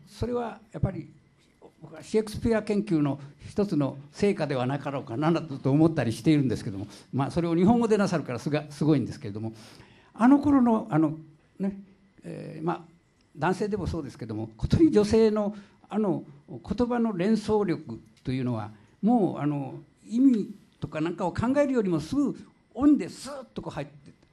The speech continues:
調べでスーッとこう連想が働いていったわけです。それから多義性の歌が非常に多いですね。ところが今、あの、研究者は、あの、合理的にいきますから、この歌のこの言葉は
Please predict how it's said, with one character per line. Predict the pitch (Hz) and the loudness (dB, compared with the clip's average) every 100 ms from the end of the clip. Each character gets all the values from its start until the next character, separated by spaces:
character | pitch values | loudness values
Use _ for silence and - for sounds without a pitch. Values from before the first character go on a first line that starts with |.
| _ | _
調 | - 240 262 | -2 2 2
べ | 269 | 4
で | 262 | 2
ス | - 247 | 2 0
ー | 247 | -2
ッ | - | -8
と | - | -8
こ | 170 151 - | -4 -6 -6
う | - - 147 | -20 -4 2
連 | 185 | 4
想 | 185 | 4
が | 170 | 2
働 | 170 170 180 170 | 2 2 2 2
い | |
て | 160 | 0
い | |
っ | 156 | -2
た | 117 | -4
わ | 104 | -6
け | |
で | 107 | -8
す。 | - | -4
そ | 233 | -2
れ | |
か | 254 | -2
ら | 233 - - - | -4 -6 -6 2
多 | 190 | 4
義 | 233 | 2
性 | - 240 240 | 2 4 6
の | 226 214 | 6 2
歌 | 185 180 143 | -2 -4 -2
が | 123 | -4
非 | - - | -6 -12
常 | 214 | -4
に | 233 | -2
多 | 170 175 156 | 2 2 2
い | 127 104 | 0 -6
で | 98 | -4
す | |
ね。 | 185 233 220 - - - | -2 -2 -4 -12 -18 -12
と | 208 | -4
こ | 240 | -2
ろ | 220 | -2
が | |
今、 | 214 254 247 | 0 2 2
あ | 214 | 0
の、 | 208 202 - _ | -2 -6 -10 _
研 | 226 226 | -6 -4
究 | 240 220 | -6 -4
者 | 220 | -4
は、 | 196 196 - _ | -4 -6 -20 _
あ | 175 | -10
の、 | 175 | -8
合 | 160 175 262 | -6 -4 -2
理 | 247 | -4
的 | 240 240 | -2 0
に | 240 | 0
い | |
き | 233 | 0
ま | 233 | -2
す | - | -2
か | 165 | -4
ら、 | 127 - - _ | -4 -6 -18 _
こ | 240 | 6
の | 269 | 6
歌 | 269 247 | 4 2
の | 254 | -2
こ | 254 - 277 | -2 2 4
の | |
言 | 269 262 233 | 2 -2 -6
葉 | |
は | 196 | -6